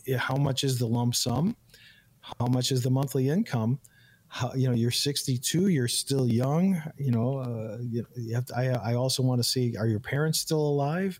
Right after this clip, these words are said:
How long did your parents live? Sometimes it's better to take the lump sum, do exactly what you said,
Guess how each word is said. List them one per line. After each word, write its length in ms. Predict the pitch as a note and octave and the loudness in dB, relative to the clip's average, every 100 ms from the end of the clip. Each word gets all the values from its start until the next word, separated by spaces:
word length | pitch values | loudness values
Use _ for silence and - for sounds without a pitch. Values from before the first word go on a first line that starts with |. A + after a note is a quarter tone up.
| - - | -16 -8
How 100 | A2+ | -2
long 240 | B2 B2 A#2+ | 0 2 2
did 160 | A2+ | 0
your 80 | A2 | -2
parents 480 | - C3 D3+ E3 - | -2 0 2 2 0
live? 240 | F3 F#3 - - - - | 0 0 -6 -20 -20 -8
Sometimes 560 | - C#3+ - G#3+ G3+ D#3+ | -2 -2 2 2 2 0
it's 160 | B2+ | -2
better 280 | - D3 D#3+ | -2 0 2
to 120 | C#3 | 0
take 360 | A#2+ - E3 - | -2 -4 -4 -2
the 80 | C3 | 0
lump 280 | B2+ D3 C#3+ | 2 2 0
sum, 440 | - C#3 D#3 F3 _ _ - _ - | 0 0 2 0 _ _ -20 _ -10
do 160 | A#2+ B2+ | -2 0
exactly 380 | A#2 C3 C3+ D3 | 2 0 2 2
what 220 | C#3 C3+ | 0 0
you 100 | C3 | 0
said, 460 | - C3+ C#3 E3 | 0 0 0 -4